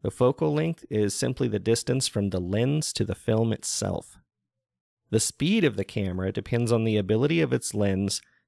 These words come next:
to concentrate light on a given area of the cine film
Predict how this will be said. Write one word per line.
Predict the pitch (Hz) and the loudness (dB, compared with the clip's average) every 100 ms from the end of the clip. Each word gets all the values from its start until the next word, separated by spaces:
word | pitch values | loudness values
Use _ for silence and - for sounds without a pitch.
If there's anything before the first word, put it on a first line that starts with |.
| - | -12
to | 110 | -8
concentrate | - 104 - 143 - 143 135 | -2 -2 -2 -4 0 0 0
light | 120 151 117 - | 0 0 0 -2
on | 98 | -2
a | 101 | 0
given | 104 107 | 0 0
area | 107 110 110 113 107 | 0 2 4 4 2
of | 98 | -2
the | 104 | -2
cine | - 147 120 | 0 2 2
film | 101 95 87 95 | 0 -2 -2 -2